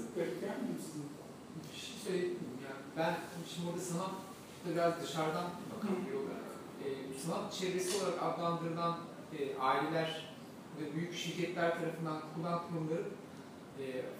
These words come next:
Speaker 2: fazlaca şişirildiğini ve değerlendirildiğini aslında çok
Speaker 1: Evet.
Speaker 2: açık bir şekilde biliyoruz. Mesela onların,
Speaker 1: Evet.
Speaker 2: yani belediyenin böyle bir şeye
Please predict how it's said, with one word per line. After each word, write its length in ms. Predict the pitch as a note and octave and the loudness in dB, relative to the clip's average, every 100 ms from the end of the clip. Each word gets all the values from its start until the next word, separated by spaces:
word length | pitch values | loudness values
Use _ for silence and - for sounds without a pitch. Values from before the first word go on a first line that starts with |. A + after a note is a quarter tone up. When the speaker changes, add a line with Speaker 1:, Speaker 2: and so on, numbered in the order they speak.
| - | 4
Speaker 2:
fazlaca 1040 | D#3+ D#3+ G3 G3 - - - - - D#3 | 6 6 4 4 4 2 -4 -10 -4 0
şişirildiğini 800 | - - - D3+ C#3 C3 C3 D#3+ | 2 2 2 2 0 -2 -2 2
ve 120 | D#3 | 2
değerlendirildiğini 1080 | C#3+ C#3+ C#3+ C#3 C3+ C3+ C3 C3 C3 D#3 - D#3 | 4 2 2 2 -2 -2 -4 -4 -4 -4 -4 -4
aslında 240 | - F3 | -4 -2
çok 80 | F#3 | 4
Speaker 1:
Evet. 120 | F#3 | 4
Speaker 2:
açık 160 | E3+ - | 4 2
bir 60 | |
şekilde 260 | - - - | -2 -2 0
biliyoruz. 400 | F#3 - - - | 4 4 4 -2
Mesela 200 | - - | -4 0
onların, 220 | E3 F3 F#3 | 4 6 6
Speaker 1:
Evet. 120 | F3+ - - - - | 4 0 -6 -8 -4
Speaker 2:
yani 180 | C#3 B2 | -2 4
belediyenin 680 | D3+ E3 E3+ F#3 G3+ G#3 F#3+ | 6 6 8 8 8 6 8
böyle 180 | F#3 | 8
bir 160 | F3+ F3 | 8 6
şeye 440 | - F3+ E3+ E3+ | 4 6 6 4